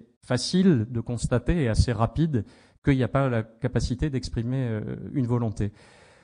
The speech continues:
Donc ces expertises-là, elles sont unilatérales, elles sont faites souvent par des psychiatres et elles permettent l'organisation d'une mesure de protection qui ensuite pose d'autres problèmes,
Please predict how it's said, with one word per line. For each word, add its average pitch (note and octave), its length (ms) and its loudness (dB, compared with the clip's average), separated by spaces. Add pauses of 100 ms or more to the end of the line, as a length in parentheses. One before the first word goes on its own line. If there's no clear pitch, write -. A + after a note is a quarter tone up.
(100)
Donc D#3 220 2
ces D#3+ 160 0
expertises-là, D#3 640 2
elles F3 80 4
sont - 180 -2
unilatérales, C3+ 640 0
elles C3+ 100 -2
sont A#2+ 200 -8
faites B2+ 200 -4
souvent B2 300 -6
par A2+ 160 -6
des A2 100 -4
psychiatres B2+ 540 -6
et A#2 60 -6
elles A2 180 -6
permettent A2 500 -4 (200)
l'organisation B2 1120 -2
d'une B2+ 160 -2
mesure A#2+ 260 -4
de A#2 80 -4
protection A#2 600 -4 (420)
qui D#3 300 -6
ensuite C#3 580 0 (960)
pose B2 220 6
d'autres B2+ 180 0
problèmes, C3 520 2